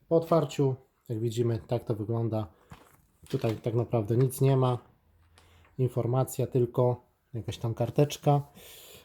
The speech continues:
Yy, no ale co ciekawe, to widzimy płytę. Oczywiście logo P S pięć i pająka i tak dalej. Także tak wygląda ten Blu-ray.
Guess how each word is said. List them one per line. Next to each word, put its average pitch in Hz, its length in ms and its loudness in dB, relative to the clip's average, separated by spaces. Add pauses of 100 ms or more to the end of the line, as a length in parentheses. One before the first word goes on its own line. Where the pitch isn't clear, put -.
(420)
Yy, 123 400 4 (600)
no 147 80 4
ale 185 120 6
co 190 120 0
ciekawe, 170 460 2
to 165 540 4 (100)
widzimy 147 420 0
płytę. 139 480 2 (840)
Oczywiście 135 340 -2
logo 131 260 2
P - 220 -4
S 127 180 -2
pięć 139 480 4
i 120 80 0
pająka 127 580 2
i 113 60 0
tak 113 180 -4
dalej. 120 520 0 (1000)
Także 104 260 -6
tak 107 180 -4
wygląda 113 560 -2 (560)
ten 113 180 2
Blu-ray. 113 440 2